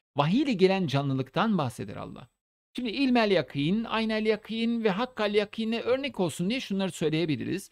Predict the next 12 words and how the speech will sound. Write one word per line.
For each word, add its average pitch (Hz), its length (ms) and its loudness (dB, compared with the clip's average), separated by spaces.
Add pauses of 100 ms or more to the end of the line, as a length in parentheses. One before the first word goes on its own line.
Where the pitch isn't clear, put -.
(300)
Kütahya'nın 269 480 0
varlığını 226 440 4
biliriz, 214 400 0
değil 294 160 -2
mi? 139 260 -2 (320)
Yani 196 180 4
hiç - 160 -2
Kütahya'ya 208 380 2
gitmemiş 185 500 -2
olanlar 170 400 2
da 139 120 2
bilirler. 120 540 0